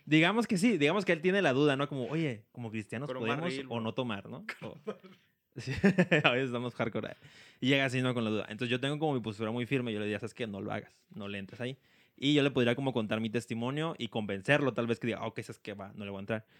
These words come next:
Speaker 1: Pero, por ejemplo, dijimos, "Ok, si Pablo, que él no batió con alcohol, y a lo mejor él tiene una postura que yo no le, ¿sabes qué? No hay que tomar". Pero él no tiene un testimonio. Entonces, eso lo desvalida a él como para poder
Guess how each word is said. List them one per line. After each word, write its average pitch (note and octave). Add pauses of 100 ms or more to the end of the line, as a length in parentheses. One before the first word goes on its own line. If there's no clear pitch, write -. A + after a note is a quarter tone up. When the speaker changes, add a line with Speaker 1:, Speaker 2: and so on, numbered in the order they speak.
(160)
Speaker 1:
Pero, C#3
por C#3+
ejemplo, C#3
dijimos, A#2
"Ok, A2+
si G#2+
Pablo, B2 (100)
que G#2+
él G#2+
no A2
batió A2+
con A#2
alcohol, C3
y -
a A2
lo A#2+
mejor A#2+
él C3
tiene D3
una C#3+
postura B2
que A2+
yo G#2+
no G#2+
le, A2
¿sabes A#2
qué? -
No B2
hay A2+
que -
tomar". - (640)
Pero D3
él C3+
no B2+
tiene B2
un B2
testimonio. A2+ (200)
Entonces, A#2 (180)
eso B2
lo D3
desvalida A#2
a A#2+
él B2
como B2
para G2+
poder G2+